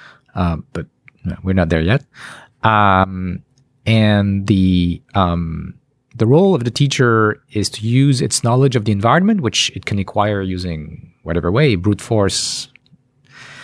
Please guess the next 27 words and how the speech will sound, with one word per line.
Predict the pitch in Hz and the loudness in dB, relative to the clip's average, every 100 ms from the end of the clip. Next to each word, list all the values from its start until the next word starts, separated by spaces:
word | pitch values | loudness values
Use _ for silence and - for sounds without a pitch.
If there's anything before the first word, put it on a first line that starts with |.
| - - _ _ - | -20 -20 _ _ -2
um, | 110 110 110 110 107 _ _ - | 0 2 2 0 -2 _ _ -10
to | - 123 113 107 104 101 | -2 0 0 -2 -4 -8
help | - - 170 180 - | -12 -2 0 0 -2
the | 143 | -2
learner | 139 147 139 127 120 110 _ _ _ _ _ _ _ _ _ _ _ _ | 2 2 2 0 -2 -4 _ _ _ _ _ _ _ _ _ _ _ _
learn | 135 135 147 139 | 0 2 2 0
as | - | -2
quickly | 131 123 104 | -4 -4 -8
as | |
possible. | - 90 - - - | -8 -14 -14 -16 -8
So | 123 | -2
the | 135 | 2
learner | 156 214 196 175 | 2 2 2 2
is | 139 117 | 0 -2
gonna | 123 110 | -4 -4
try | 131 | -4
to | 120 | -4
learn | 110 107 104 | -4 -4 -6
by | 87 | -10
itself, | 87 - 180 170 156 117 | -6 2 4 2 0 -4
maybe | 104 104 | 0 0
be | 95 | 0
using | 92 95 92 | -2 -4 -6
some | - 85 | -6 -8
exploration | 85 92 104 135 - 123 113 110 | -8 -4 0 0 2 0 0 -2
and, | 95 92 | -4 -6
and | 87 85 - | -10 -12 -16